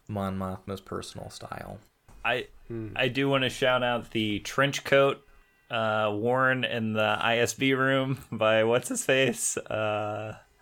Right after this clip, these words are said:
Speaker 2: he just comes in in a regular, like, terrestrial trench coat, and I, I
Speaker 3: Sure.
Speaker 2: loved it. I'm just like, "Yeah, whatever." <laughs>
Speaker 3: Yeah.
Speaker 1: I mean, the
Speaker 2: Um,
Speaker 1: most, the most human Star Wars has been,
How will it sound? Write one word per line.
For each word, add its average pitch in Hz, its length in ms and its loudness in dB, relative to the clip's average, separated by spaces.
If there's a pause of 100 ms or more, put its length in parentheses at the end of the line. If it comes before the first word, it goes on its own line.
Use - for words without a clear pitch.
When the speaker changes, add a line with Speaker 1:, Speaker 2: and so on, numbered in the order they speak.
(440)
Speaker 2:
he 123 80 0
just 135 220 4
comes 143 260 4
in 135 220 6
in 120 140 0
a 117 80 4
regular, 120 720 4
like, 107 260 2
terrestrial 113 720 4
trench 113 360 0
coat, 107 320 6 (140)
and 101 460 0
I, 92 300 -2 (240)
I 110 80 2
Speaker 3:
Sure. 120 140 4
Speaker 2:
loved 90 160 -2
it. 85 220 -6
I'm 104 120 -6
just - 220 -2
like, 107 180 2
"Yeah, 143 240 4 (140)
whatever." 127 500 2 (360)
<laughs> - 800 -4
Speaker 3:
Yeah. 110 280 4 (1200)
Speaker 1:
I 131 80 4
mean, 190 120 8
the 196 60 8
Speaker 2:
Um, 196 60 6
Speaker 1:
most, 214 340 6
the 175 80 6
most 196 340 2
human 185 500 2
Star 151 300 2
Wars 170 220 2
has 170 140 0
been, 170 360 -2